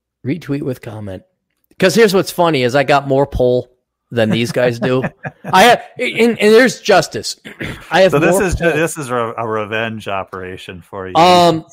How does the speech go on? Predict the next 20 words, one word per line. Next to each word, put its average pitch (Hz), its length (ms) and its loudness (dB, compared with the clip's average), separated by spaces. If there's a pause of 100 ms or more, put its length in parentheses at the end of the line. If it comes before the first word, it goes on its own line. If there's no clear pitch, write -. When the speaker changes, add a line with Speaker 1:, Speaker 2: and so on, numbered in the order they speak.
(440)
Speaker 2:
<laughs> - 520 -16
Speaker 1:
I 160 180 2
have 196 140 0
cost 180 260 2
the - 60 -6
Carlson 165 360 0
School 147 240 0
of 139 60 -2
Management 131 400 -2
at 123 60 -6
least 127 240 -8
tenfold 120 440 -4
what 107 140 -2
I 104 40 -4
put 110 200 -4
into 107 340 -6
it, 113 200 -6
and 117 240 -6
the 127 40 -4
Speaker 2:
Sure. - 60 -8